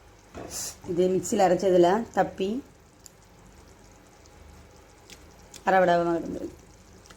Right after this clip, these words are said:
ஆ, சூப்பரா இருக்கு. அதுல கொஞ்சம் இனிப்பு இது வருதுல்ல?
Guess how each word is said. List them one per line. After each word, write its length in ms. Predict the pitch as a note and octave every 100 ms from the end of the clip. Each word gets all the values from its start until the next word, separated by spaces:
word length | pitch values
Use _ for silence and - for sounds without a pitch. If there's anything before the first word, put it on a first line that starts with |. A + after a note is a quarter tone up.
| - - - - - - - - - A3 F3+ - - - - - - - - - - - - - - - - - - - - - - - - - - - - - - - - - - - - - - - -
ஆ, 280 | G#3 A3+ E3+ - - - - - - - - - - - - - - - - -
சூப்பரா 220 | G#3+ G3+
இருக்கு. 340 | D#3+ - - - - - - - - - - -
அதுல 160 | - F#3
கொஞ்சம் 220 | F3+ F#3
இனிப்பு 260 | F#3 F#3+ G3+
இது 160 | F#3
வருதுல்ல? 320 | F#3 F#3 G#3+